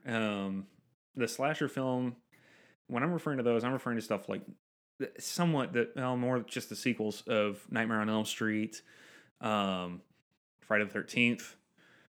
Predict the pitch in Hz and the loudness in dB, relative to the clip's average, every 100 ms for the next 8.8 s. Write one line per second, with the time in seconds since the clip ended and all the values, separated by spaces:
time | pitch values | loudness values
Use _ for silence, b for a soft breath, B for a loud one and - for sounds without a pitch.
0 | _ _ _ 120 110 98 95 95 _ _ | _ _ _ -2 0 0 -2 -6 _ _
1 | _ _ _ _ - - - - 117 123 | _ _ _ _ -18 -18 -10 -2 0 0
2 | - 120 131 - - 117 120 113 113 101 | 4 4 2 -4 -4 0 0 0 0 -2
3 | 117 117 113 117 113 - _ - - _ | -4 -2 -2 -2 -4 -6 _ -20 -20 _
4 | _ _ _ _ _ 175 247 202 - 123 | _ _ _ _ _ -2 -2 -6 -8 -8
5 | 123 120 110 101 101 - 104 104 101 101 | -2 0 0 -2 -4 -6 -4 -4 -6 -8
6 | - 113 104 95 95 101 101 - _ _ | -6 -4 -2 -2 -2 -4 -6 -14 _ _
7 | 120 107 101 95 90 90 110 101 - 107 | -4 -4 -2 -4 -6 -10 -6 -6 -6 -6
8 | - 110 107 101 98 98 95 | -2 -2 -2 -2 -4 -4 -6